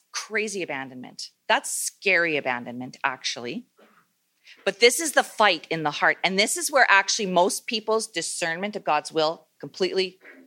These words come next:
gets wrecked. Because most people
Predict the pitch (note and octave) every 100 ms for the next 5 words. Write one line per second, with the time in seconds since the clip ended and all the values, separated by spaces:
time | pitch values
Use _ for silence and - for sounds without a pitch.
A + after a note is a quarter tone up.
0 | _ _ _ _ _ _ _ - E3+ -
1 | A#2 - - - _ _ _ _ _ _
2 | _ _ _ _ _ F#3 E3 E3+ F#3+ A3+
3 | E4+ - - - G#3 G3+ E3+